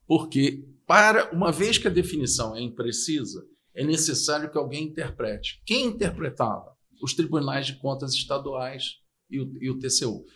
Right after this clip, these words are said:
O T C U sempre teve uma interpretação bem mais restrita e tal, não sei o quê. É, mas, é, basicamente, os tribunais de contas estaduais.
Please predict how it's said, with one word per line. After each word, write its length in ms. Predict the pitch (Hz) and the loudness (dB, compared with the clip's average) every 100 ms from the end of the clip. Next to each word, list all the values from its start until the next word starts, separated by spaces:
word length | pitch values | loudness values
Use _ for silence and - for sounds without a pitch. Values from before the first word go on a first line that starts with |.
| _ _ | _ _
O 60 | - | -6
T 140 | - | 2
C 120 | - 196 | 6 8
U 120 | 190 | 8
sempre 260 | 190 190 | 6 4
teve 160 | - 143 | 2 2
uma 140 | 139 | 0
interpretação 680 | 131 135 123 127 123 - 135 | -2 -2 -4 -4 -2 -2 -2
bem 160 | 123 127 | -2 0
mais 480 | 127 120 - - _ _ _ _ - | -2 -2 -4 -6 _ _ _ _ -2
restrita 800 | 127 - 127 127 131 127 131 | 2 2 0 0 0 0 -2
e 60 | 98 | -6
tal, 260 | - 123 117 | 0 0 2
não 80 | |
sei 140 | 113 135 | -2 -2
o 20 | |
quê. 160 | 101 - _ _ _ _ - | -6 -14 _ _ _ _ -2
É, 460 | 117 117 113 113 | 0 2 0 -2
mas, 400 | - 165 196 - - | -2 2 2 0 2
é, 200 | 160 151 | 4 4
basicamente, 600 | - 233 247 - 170 180 | 4 4 4 2 2 0
os 80 | - | -2
tribunais 400 | 190 185 190 185 | -2 -2 -2 -4
de 80 | |
contas 280 | 170 185 196 | -8 -10 -2
estaduais. 640 | 190 196 185 185 170 - | 0 0 -2 -6 -6 -10